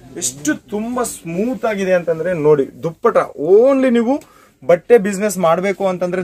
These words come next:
ದುಪ್ಪಟ ಸಿಟ್ಕೊಂಡು ಕೂಡ ನೀವು ಎಂಬುದು ಸೇಲ್ ಮಾಡ್ಬೋದು. ಈ ತರ ದುಪ್ಪಟ ಕಲೆಕ್ಷನ್ ನೀವು ತಗೊಂಡ್ ಬಂದು ಸುಮ್ನೆ ನಿಮ್ಮ WhatsApp ಸ್ಟೇಟಸ್ ನಲ್ಲಿ ಈ ಪಿಕ್ಚರ್ಸ್ ಹಾಕಿದ್ರೆ ಕೂಡ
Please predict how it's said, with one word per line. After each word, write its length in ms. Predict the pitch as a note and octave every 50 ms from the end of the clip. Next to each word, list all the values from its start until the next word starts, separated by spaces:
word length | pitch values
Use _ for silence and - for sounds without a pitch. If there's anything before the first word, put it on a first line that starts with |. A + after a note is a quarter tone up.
| D3 B2 F#3
ದುಪ್ಪಟ 320 | F#3 - _ A3+ A3 A3+ A#3 A#3 A3+
ಸಿಟ್ಕೊಂಡು 400 | - G3+ - - - G3+ F#3+ F#3 F3+ F3
ಕೂಡ 120 | F3 F3 F#3 F3+ F3+
ನೀವು 120 | F3 F3 E3
ಎಂಬುದು 240 | D#3 D3+ E3 D#3 F3 G#3+ G3+ -
ಸೇಲ್ 220 | - E3 F3 F3+ F3+ E3
ಮಾಡ್ಬೋದು. 340 | D#3 D3+ D3 C3+ C#3 C3 A#2 - - _ _ _ _ - F3 G3+
ಈ 40 | A3+ F#3+
ತರ 100 | A#3+ A#3+ A#3 G3 D3+
ದುಪ್ಪಟ 280 | E3+ F3 - - A3+ A3 A3+ A3 - F#3
ಕಲೆಕ್ಷನ್ 360 | F3+ G3 F#3+ - - G#3+ G#3 G3+
ನೀವು 100 | G3+ F#3 -
ತಗೊಂಡ್ 260 | D3+ D3+ F3+ G3+ G3+ G3
ಬಂದು 200 | G3 F3+ D3 D3+ F3+ - - - - - _ - -
ಸುಮ್ನೆ 260 | - A3+ A#3+ C4+ C#4 C4+ C4
ನಿಮ್ಮ 140 | B3+ A#3 G3+ - - - C#3 C#3+
WhatsApp 400 | E3 F#3+ G3+ G3 - - A#3+ A3+ -
ಸ್ಟೇಟಸ್ 420 | - - F#3 F3+ F#3 A3 A3+ A3 - A3+
ನಲ್ಲಿ 180 | A3+ A3+ A3+ G#3+ G3+
ಈ 40 | F#3+ D#3+ -
ಪಿಕ್ಚರ್ಸ್ 360 | G3+ - - - G3+ F#3+ - G3+
ಹಾಕಿದ್ರೆ 320 | F#3 F#3 F#3+ F#3+ F#3+ G3 F#3+ F3
ಕೂಡ 100 | F#3 G#3